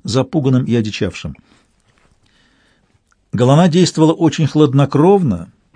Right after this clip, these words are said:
и уверенно, будто всю жизнь только этим и занималась. Казалось, ей хорошо знакомо крючкотворство нотариусов и адвокатов,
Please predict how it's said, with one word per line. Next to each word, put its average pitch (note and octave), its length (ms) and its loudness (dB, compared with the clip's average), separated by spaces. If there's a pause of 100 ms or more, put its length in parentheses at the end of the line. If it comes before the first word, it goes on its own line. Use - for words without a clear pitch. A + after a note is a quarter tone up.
(920)
и C#3+ 100 4
уверенно, A2 600 0 (300)
будто A2+ 280 -6
всю C3+ 200 -2
жизнь C#3+ 240 0
только C3 260 0
этим B2 220 0
и A#2 120 -4
занималась. A2+ 600 -4 (1040)
Казалось, F3+ 520 0
ей E3+ 220 2
хорошо F3 360 0
знакомо F3+ 500 2
крючкотворство D3+ 840 -2
нотариусов B2+ 680 0
и B2+ 60 -4
адвокатов, B2 680 -2